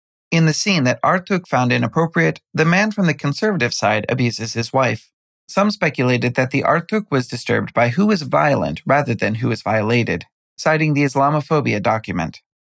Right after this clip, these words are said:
And some cultural news. Back in twenty twenty-one, the Culture and Tourism Ministry began renovating the Maidens Tower in Istanbul, known as Kiz Kulesi in Turkish.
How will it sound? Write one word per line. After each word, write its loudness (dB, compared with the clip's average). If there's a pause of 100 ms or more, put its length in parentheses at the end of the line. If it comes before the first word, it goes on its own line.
(140)
And 2
some 0
cultural 2
news. 2 (300)
Back 0
in 2
twenty 0
twenty-one, 0 (120)
the -2
Culture 0
and 4
Tourism 2
Ministry 0 (240)
began 2
renovating 2
the 2
Maidens 2
Tower 0
in 2
Istanbul, 0
known 2
as 0
Kiz -2
Kulesi 0
in 0
Turkish. -2